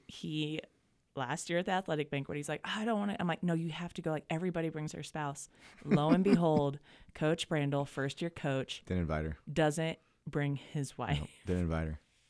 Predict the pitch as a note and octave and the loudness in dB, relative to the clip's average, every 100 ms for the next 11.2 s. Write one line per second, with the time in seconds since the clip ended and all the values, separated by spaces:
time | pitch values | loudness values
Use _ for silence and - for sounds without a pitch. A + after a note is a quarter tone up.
0 | _ - - - - A2 G2 G2 - - | _ -20 -20 -18 -10 2 6 6 4 4
1 | A#2+ G#2 G#2 - G#2 - - B2 A#2 A2 | 10 12 12 10 -2 -2 4 12 12 12
2 | F#2+ F#2 F#2+ G2+ - F2+ F2 G2+ E2+ G#2 | 10 6 6 4 0 -2 0 2 0 -2
3 | - A3+ C3 A2 G2 G2 - - E5 - | 2 4 6 6 6 4 2 0 0 4
4 | A#3 G3+ A3 F#3 F#3+ - A#3 - B3+ F#3+ | 10 12 12 8 6 4 -6 6 10 10
5 | G3 - - - - _ _ - _ _ | 8 2 -2 -16 -18 _ _ -20 _ _
6 | - G#2 F#2+ G2 F#2 E2+ F2+ D#2+ D2+ D2 | -2 0 2 2 0 -2 -2 0 0 -2
7 | B1+ - - - - - - - C3+ A#2+ | -6 -12 -12 -8 -8 -10 -6 4 10 10
8 | G2+ F2 - E2 D2+ - - G#3+ - - | 10 4 2 0 0 -2 0 0 -2 -20
9 | _ - G2+ F#2 - G#2+ G2+ E2 - - | _ 2 4 4 2 4 4 4 0 -6
10 | - - - - _ - - A2 D#2+ D#2 | -12 -20 -20 -20 _ 2 6 6 4 0
11 | D2+ | -2